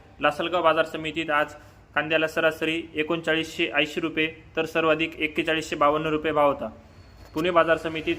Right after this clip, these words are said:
सरासरी सदोतीसशे रुपये तर सर्वाधिक चौवेचाळीसशे रुपये बाजारभाव होता. देवळा बाजार समितीत सरासरी अडोतीसशे पंचवीस रुपये व सर्वाधिक चार हजार नव्वद रुपये बाजारभाव होता.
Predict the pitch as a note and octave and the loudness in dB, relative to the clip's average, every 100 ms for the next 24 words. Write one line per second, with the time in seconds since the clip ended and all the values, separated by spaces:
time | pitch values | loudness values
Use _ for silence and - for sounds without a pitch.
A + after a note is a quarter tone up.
0 | - E3 E3 E3 D#3+ D#3 E3+ E3 E3+ F3 | -4 -2 -2 -2 -6 -2 -2 0 -2 -2
1 | E3+ D3+ D#3+ C#3+ - - E3 D#3+ - D#3+ | -2 -2 -4 -6 -12 -4 -2 -2 -4 0
2 | E3 D#3+ D#3+ D#3+ - - - - D#3 E3 | 2 2 0 -6 -14 -20 -20 -6 -2 -2
3 | E3 E3+ E3+ F3 E3 D#3+ D#3 D3+ D3 D#3+ | -2 -2 -2 -4 -4 -4 -4 0 2 2
4 | E3 D#3 C3+ A2+ - - - - - - | 2 0 0 -6 -8 -20 -20 -20 -20 -10
5 | C3 D#3 F#3 E3+ D#3+ D#3 D#3+ D#3 D#3+ D#3+ | 0 2 4 4 2 0 -4 -6 -6 -6
6 | - - - F3 F3 D#3+ D#3 - D3 D#3+ | -12 -6 0 0 0 -2 -2 -2 0 0
7 | D#3+ - E3+ D#3+ D#3 F3+ E3+ D#3 D#3 D3+ | -2 -6 -6 -6 -6 -6 -6 -4 -4 -6
8 | - D3 D#3+ - - - - - D#3+ D#3 | -8 -2 -2 -2 -8 -20 -10 0 2 2
9 | E3 - - - - D#3 D#3+ D#3 D#3 D3+ | 0 -6 -16 -20 -2 2 2 2 0 0
10 | D3+ E3 D#3+ D3+ D#3 - C#3 C#3 D3+ D3+ | 0 0 -2 -4 -6 -6 -2 -2 -2 -2
11 | D#3 C3+ A#2+ | -2 -4 -8